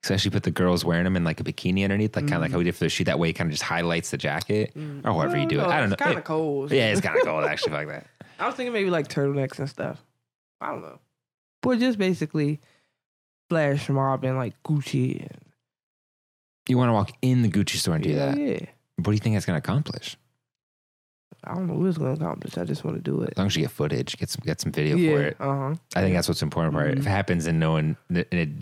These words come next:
Speaker 1: you got no Instagram footage, that, did it really happen?
Speaker 2: Right, right.
Speaker 1: <laughs>
Speaker 2: That's why I wanna do the mall too, because I know a lot of people, like, will put out their phones and stuff.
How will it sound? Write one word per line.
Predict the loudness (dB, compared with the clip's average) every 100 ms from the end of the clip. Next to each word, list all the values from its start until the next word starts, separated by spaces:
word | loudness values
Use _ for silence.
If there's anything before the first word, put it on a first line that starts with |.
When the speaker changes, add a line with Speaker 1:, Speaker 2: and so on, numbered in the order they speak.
| -10
Speaker 1:
you | -2
got | 0 2
no | 0
Instagram | 0 0 -2 0
footage, | 0 0 -2
that, | -2
did | -2 0
it | 2
really | 2 0
happen? | -2 -2 0
Speaker 2:
Right, | 2 2
right. | 0 0 0
Speaker 1:
<laughs> | 2 2 2
Speaker 2:
That's | 0 2
why | 2
I |
wanna | 2 2
do | 2
the |
mall | 2 2 2 0
too, | 0 0 2 0
because | -2 0
I | 2
know | 2
a | 2
lot | 2
of | 0
people, | 0 0
like, | 0 -2 -2 -4 -4
will | -4 -4
put | -4 -4
out | -4
their | -8
phones | -8 -8 -8 -8
and | -10
stuff. | -10 -10